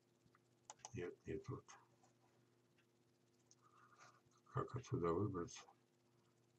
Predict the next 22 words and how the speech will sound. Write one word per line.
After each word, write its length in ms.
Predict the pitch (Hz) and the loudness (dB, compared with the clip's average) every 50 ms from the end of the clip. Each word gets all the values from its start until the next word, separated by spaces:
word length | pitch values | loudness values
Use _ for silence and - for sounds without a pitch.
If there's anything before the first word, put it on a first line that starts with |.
| _ - - - - - 120 - - - - | _ -20 -20 -20 -14 -12 -12 -12 -8 -2 2
А, 100 | 90 85 | 4 6
вот 220 | 80 80 80 78 | 8 8 6 6
сюда, 220 | - - 90 87 85 | 6 8 8 8 10
наверное. 380 | 76 76 73 73 73 76 - - - - - - - _ - - - - - _ _ - - _ _ _ _ _ _ _ _ _ - - - - - - - - - - | 8 6 4 2 0 -2 -6 -12 -18 -20 -20 -20 -20 _ -20 -20 -20 -20 -20 _ _ -20 -20 _ _ _ _ _ _ _ _ _ -20 -20 -20 -20 -20 -20 -20 -20 -6 4
Ага, 320 | - 87 85 87 80 - | 8 10 10 10 10 10
правильно. 420 | - 98 92 85 78 76 73 - - - - - - - - - - - | 10 10 12 12 12 10 6 2 0 -6 -10 -12 -10 -12 -12 -14 4 12
Так, 240 | 117 113 104 92 82 | 12 12 12 12 12
Гришин, 560 | 87 98 98 98 95 - - 87 78 78 - - - - - - - - 87 85 82 - - - - | 12 12 12 12 12 12 12 8 6 6 4 0 -6 -8 -8 -8 -6 -4 -2 -2 -2 -4 -8 -16 -16
Светлана 480 | - - 101 95 - 110 113 110 104 101 | 4 4 4 8 10 12 12 12 12 12
Елисеева. 600 | 98 95 92 - - 104 95 87 82 80 80 - - - - - - - - - - - - - - - | 12 12 12 10 12 12 12 12 12 12 8 6 0 -8 -18 -18 -16 -16 -16 -16 -16 -18 -20 -20 4 12
Просили 420 | - 101 98 - - 127 127 127 | 12 12 12 12 12 12 12 12
напомнить 520 | 113 107 98 - 117 117 113 113 - - - | 12 12 12 12 12 12 12 12 12 12 12
про 120 | 101 98 | 12 12
мой 160 | 101 104 104 | 12 12 12
вопрос. 420 | 101 101 98 98 - 98 87 - - | 12 12 12 12 12 12 12 12 10
Существуют 440 | - - - - 120 123 120 123 | 6 6 12 12 12 12 12 12
ли 100 | 107 98 | 12 12
допустимые 520 | 95 92 - - 104 - - 117 104 101 95 | 12 12 10 10 8 12 12 12 12 12 10
способы 520 | - - 107 101 98 - 98 87 92 92 | 10 10 10 10 10 10 10 8 8 10
прививки 420 | - 101 98 95 92 - - - 92 | 12 12 12 12 12 10 10 8 8
абрикосов? 720 | 80 80 90 87 - - - 90 85 - - - - - | 8 10 8 6 8 10 10 10 10 10 8 4 4 12
Крону. 600 | - - 110 117 123 120 104 98 92 87 - - | 12 12 12 12 12 12 12 12 12 12 12 8